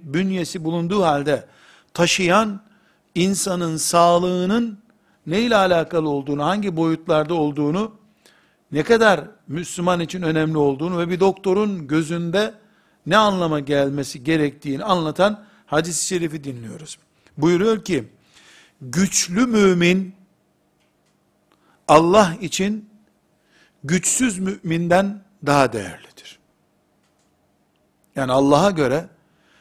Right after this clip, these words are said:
güçlü mümin, güçsüz müminden değerlidir.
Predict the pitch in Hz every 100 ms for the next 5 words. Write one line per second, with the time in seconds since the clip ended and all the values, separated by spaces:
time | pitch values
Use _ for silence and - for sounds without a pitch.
0 | _ - 143 - 156 202 196 165 156 185
1 | 214 208 - _ 139 160 - - 226 170
2 | 156 - 160 151 147 190 208 - _ _
3 | - 143 135 120 95 - - -